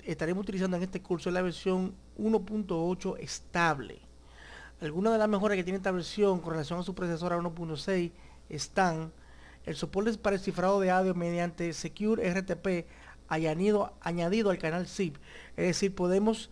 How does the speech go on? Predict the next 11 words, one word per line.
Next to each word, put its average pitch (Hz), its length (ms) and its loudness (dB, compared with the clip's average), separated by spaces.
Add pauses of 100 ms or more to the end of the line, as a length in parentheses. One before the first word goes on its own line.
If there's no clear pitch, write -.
(360)
eh, 175 360 4
cifrar, 196 680 6
podemos, 185 480 2
eh, 170 540 0
eh, 170 220 -2 (100)
establecer 175 400 0
un 202 340 0
proceso 190 260 0
matemático 185 640 0
para 160 320 -2 (340)
encriptar 185 880 4